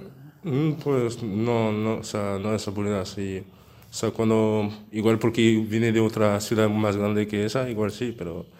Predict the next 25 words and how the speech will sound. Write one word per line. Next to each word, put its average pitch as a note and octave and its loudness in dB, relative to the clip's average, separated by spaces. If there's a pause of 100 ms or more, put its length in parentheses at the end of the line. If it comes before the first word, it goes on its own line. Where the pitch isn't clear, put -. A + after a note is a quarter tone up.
(300)
cuando, G2 -2
o F#2+ -10
sea, F#2+ -4
piensas G2+ -2
si G#2 -2
vienes G2 -2
aquí G#2 -4
para G2 -2
trabajar G2 -2
y, F#2+ -10 (680)
y G2 -8
hacer G2 -2
lo F#2+ -2
que F2+ -4
te-, G2 -4
tienes - -6
que G#2 0
hacer, A#2 -2
para F#2+ -6
mí G2 -2
no, F#2 -8 (460)
no G2+ -4
es F#2 -4
aburrido, F#2 -4 (120)
nada. F2+ -8